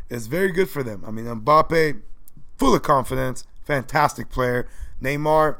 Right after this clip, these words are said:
full of confidence, fantastic player. <coughs> Excuse me. But, um, I'm curious to see how they do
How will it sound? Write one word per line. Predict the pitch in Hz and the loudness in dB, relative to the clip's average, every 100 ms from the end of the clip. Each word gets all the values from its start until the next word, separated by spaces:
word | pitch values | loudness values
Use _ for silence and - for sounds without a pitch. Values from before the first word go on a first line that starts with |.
| - | -6
full | - 143 | -2 -2
of | 127 | 2
confidence, | 135 131 135 139 131 | 4 4 2 0 0
fantastic | - 131 143 139 - 131 | -2 -2 0 0 -2 -6
player. | 139 135 139 - - - - - - - - - - - - | -2 0 0 -4 -12 -12 -12 -12 -14 -16 -14 -16 -14 -16 -4
<coughs> | - - - 285 - 233 - 208 135 104 - - - - - - - | -2 0 -2 -2 -2 -4 -2 -4 -4 -8 -10 -8 -6 -4 -6 -10 -18
Excuse | - 123 131 | -16 -14 -12
me. | 104 | -6
But, | 139 160 151 | 0 2 2
um, | 135 113 98 - - - - - - - - - - - - - - | 0 -2 -6 -6 -6 -6 -6 -6 -8 -8 -8 -10 -14 -14 -14 -12 -12
I'm | 120 | -8
curious | 117 165 - | -2 -2 -2
to | |
see | 131 151 | -2 0
how | 143 | 2
they | 127 | 0
do | 135 156 | 0 0